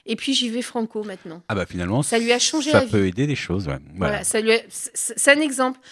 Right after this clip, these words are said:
Speaker 1: Après, j'en ai offert un à ma belle-mère qui ne marchait pas, qui était en centre de rééducation. Je lui ai donné une petite poupée à soucis. Elle l'a appelée, je sais plus comment,
Speaker 2: Oh,
Speaker 1: Elisa-,
Speaker 2: c'est fine.
Speaker 1: Elisabeth, un
Speaker 2: Ah
Speaker 1: truc
Speaker 2: bon,
Speaker 1: comme
Speaker 2: c'est même
Speaker 1: ça.
Speaker 2: pas un nom mexicain ?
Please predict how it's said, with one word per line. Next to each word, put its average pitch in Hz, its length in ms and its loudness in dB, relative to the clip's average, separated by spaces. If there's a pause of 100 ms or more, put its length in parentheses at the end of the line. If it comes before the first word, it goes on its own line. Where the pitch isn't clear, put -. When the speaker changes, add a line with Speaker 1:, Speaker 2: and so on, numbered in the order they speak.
(200)
Speaker 1:
Après, 277 580 0
j'en 240 160 -4
ai 240 80 -2
offert 233 300 -4
un 233 120 4
à 226 40 0
ma 220 120 2
belle-mère 208 460 0
qui - 160 -8
ne 220 100 0
marchait 208 360 -2
pas, 247 180 0
qui 226 100 -10
était 208 140 -8
en 208 80 -8
centre 202 160 -8
de 190 80 -6
rééducation. 190 600 0 (540)
Je 226 180 -2
lui 247 180 0
ai 233 40 0
donné 254 240 2
une 254 100 0
petite 247 200 -10
poupée 247 260 2
à 240 80 4
soucis. 240 480 0 (240)
Elle 233 360 0
l'a 220 140 0
appelée, 240 400 -6
je 226 200 -14
sais - 160 -14
plus - 180 -16
comment, 196 380 -12
Speaker 2:
Oh, - 20 -8
Speaker 1:
Elisa-, 190 220 0
Speaker 2:
c'est 175 140 -2
fine. 156 280 0 (420)
Speaker 1:
Elisabeth, 202 760 0
un 196 40 -6
Speaker 2:
Ah - 40 -6
Speaker 1:
truc 139 80 2
Speaker 2:
bon, 190 100 6
Speaker 1:
comme 190 80 2
Speaker 2:
c'est 175 60 2
même 147 140 6
Speaker 1:
ça. - 20 4
Speaker 2:
pas 165 80 10
un 156 60 10
nom 156 100 2
mexicain ? 151 500 2